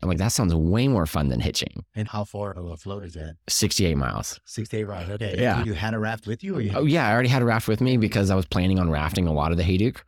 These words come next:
Speaker 2: Okay.
Speaker 1: And so I was like, "I already have a pack raft with me.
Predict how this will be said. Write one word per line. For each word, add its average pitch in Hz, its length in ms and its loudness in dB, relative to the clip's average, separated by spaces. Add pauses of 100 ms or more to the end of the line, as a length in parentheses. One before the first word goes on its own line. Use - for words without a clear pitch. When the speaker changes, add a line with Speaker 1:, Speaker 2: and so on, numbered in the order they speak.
Speaker 2:
Okay. 110 260 -6 (240)
Speaker 1:
And 92 200 2
so 101 120 2
I - 20 4
was 95 60 2
like, 95 140 2
"I - 20 0
already 113 160 2
have 107 180 2
a 104 40 0
pack 107 240 -2
raft 104 180 2
with 117 160 0
me. 90 240 0